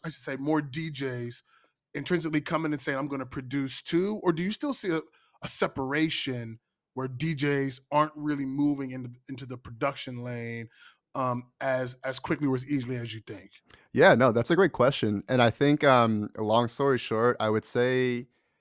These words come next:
Speaker 2: my opinion is that I do feel like there are more D Js that are also looking to produce as well too. I think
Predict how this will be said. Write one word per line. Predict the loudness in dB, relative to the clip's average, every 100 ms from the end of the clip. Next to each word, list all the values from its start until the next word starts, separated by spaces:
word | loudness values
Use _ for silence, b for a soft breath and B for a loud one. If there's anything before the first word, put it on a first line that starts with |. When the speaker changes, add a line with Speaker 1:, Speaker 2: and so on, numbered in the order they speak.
| _ _
Speaker 2:
my | -4 0 2 2 2 0 0 -2 -4
opinion | -10 -8 -4 -2
is | 0 0
that | 2 2 2
I | 0 0 0 -2 -4 -8 -12 _ _ _ -20 -2
do | 2 2 0
feel | -2 0 2
like | 2 0 -2 -2
there | -2
are | 0 -2
more | -2 0 0 -2
D | -4 -6 -4
Js | -2 -2 0 -2 -4 -8 -6
that | -2 -2 -2
are | -2 -2 -2 -4 -6 -4
also | -2 -2 -2 -4 -2 -4 -6 -14 _ _ _ -6
looking | -4 -4 -6
to | -4 -2 -2 -2 -4 -8 -12 _ _ _ _ _ _ -4
produce | -4 0 0 0 -2
as | -4 -2
well | -2 -2
too. | -4 -4 -4 -4
I | -4 -4
think | -2 0 -2